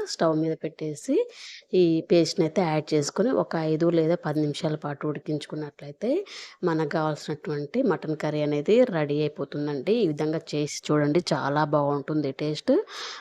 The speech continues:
మనం దించే ముందు కాస్త అలా కొత్తిమీర, పుదీనా, కరివేపాకు వేసుకొని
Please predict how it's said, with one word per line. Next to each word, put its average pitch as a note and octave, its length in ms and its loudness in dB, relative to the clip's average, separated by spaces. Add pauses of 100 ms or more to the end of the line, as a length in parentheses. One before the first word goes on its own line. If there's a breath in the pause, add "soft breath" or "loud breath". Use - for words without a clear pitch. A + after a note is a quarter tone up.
(100)
మనం F#3+ 360 6
దించే F#3+ 300 4
ముందు F#3 420 2 (500 loud breath)
కాస్త E3+ 340 0
అలా E3+ 240 2
కొత్తిమీర, E3+ 600 2
పుదీనా, E3 520 0
కరివేపాకు D#3 680 -2
వేసుకొని D#3 640 0